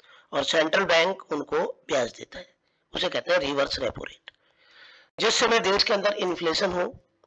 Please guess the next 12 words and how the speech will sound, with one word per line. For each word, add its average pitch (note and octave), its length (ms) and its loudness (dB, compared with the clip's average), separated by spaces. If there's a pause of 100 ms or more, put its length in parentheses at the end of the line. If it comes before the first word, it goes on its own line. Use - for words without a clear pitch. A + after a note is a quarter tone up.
(500)
बहुत F3 240 0
ज़्यादा F3 240 4
demand D#3 400 2
हो, A2+ 160 -14 (680)
तो A3 100 2
उस G3 120 2
समय A3 160 0
ज़रूरत F3 380 2
है G3 120 0
कि G#3 160 -4
जो F#3 440 0
ये E3 500 -2